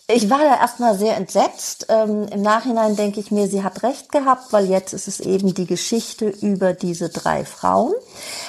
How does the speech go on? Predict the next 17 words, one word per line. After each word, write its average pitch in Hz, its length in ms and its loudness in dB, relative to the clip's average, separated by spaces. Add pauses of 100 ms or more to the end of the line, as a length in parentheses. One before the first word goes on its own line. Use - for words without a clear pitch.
Aber - 220 2
in 196 140 4
meinem 175 280 0
Kopf - 360 -4
war 180 140 2
eigentlich 175 440 -2
immer 220 240 4
noch, 202 300 2
dass 196 260 -2
ich 202 220 -4
eben 190 260 0
auch 202 140 -6
die - 160 -4
anderen 190 280 0
Geschichten 165 440 -8
erzählen 147 520 -12
will. - 200 -16